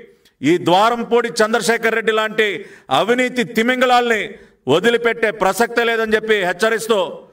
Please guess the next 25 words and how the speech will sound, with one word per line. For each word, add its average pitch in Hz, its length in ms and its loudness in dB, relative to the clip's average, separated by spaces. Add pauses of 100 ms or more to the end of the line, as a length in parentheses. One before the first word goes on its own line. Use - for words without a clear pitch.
(280)
మరొక్కసారి 220 760 2
గనక 233 200 0 (680)
ఇప్పటికే 240 480 0 (140)
చాలా 233 200 2 (100)
పెద్ద 226 160 0 (120)
తప్పు 233 240 -2
చేశావు 233 360 0
ద్వారంపూడి. 233 540 2 (840)
మా 160 160 2 (120)
పార్టీ 226 300 0 (100)
జాతీయ 240 380 2
ప్రధాన 233 280 0 (100)
కార్యదర్శి 233 380 0 (100)
లోకేష్ 233 340 0
గారి 233 220 0
గురించి, 233 260 0 (140)
చంద్రబాబు 233 440 0
నాయుడు 233 220 0
గారి 226 160 -2
గురించి 226 320 0 (560)
అనరాని 247 600 2
మాటలు 247 340 0
అని 262 180 2 (840)
నువ్వు 180 220 2 (140)
చాలా 214 240 2